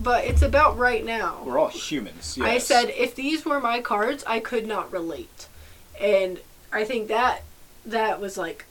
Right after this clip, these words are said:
Speaker 2: That's interesting.
Speaker 1: for real. Yeah, because it shows someone that everyone's life is their own. I
Speaker 2: Right.
Speaker 1: was not, I'm not going through her lessons right now. I couldn't
Speaker 2: Mm-hmm.
Speaker 1: relate to her tarot cards.
Speaker 2: No, I probably relate more to her life than you do.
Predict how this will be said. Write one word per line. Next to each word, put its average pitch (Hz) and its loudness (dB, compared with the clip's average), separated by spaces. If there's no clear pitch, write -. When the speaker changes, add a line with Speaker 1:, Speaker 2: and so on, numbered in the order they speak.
Speaker 2:
That's - -14
interesting. - -14
Speaker 1:
for 214 0
real. 269 -4
Yeah, 262 2
because 220 -4
it 214 0
shows 320 -6
someone 220 -6
that 175 -6
everyone's 233 -6
life 202 -4
is 180 -8
their 156 -8
own. - -14
I 208 -14
Speaker 2:
Right. 277 -2
Speaker 1:
was 233 -8
not, 226 -4
I'm 240 -6
not 233 -4
going 208 -4
through 247 -10
her 254 -6
lessons 262 -10
right 277 -4
now. 302 -6
I 254 -6
couldn't 277 -6
Speaker 2:
Mm-hmm. 226 -10
Speaker 1:
relate 240 -6
to 262 -10
her 202 -6
tarot 240 -10
cards. - -16
Speaker 2:
No, 127 -4
I 104 -4
probably 113 -2
relate 92 -8
more 90 -12
to 87 -16
her 85 -14
life 82 -18
than - -18
you - -20
do. - -20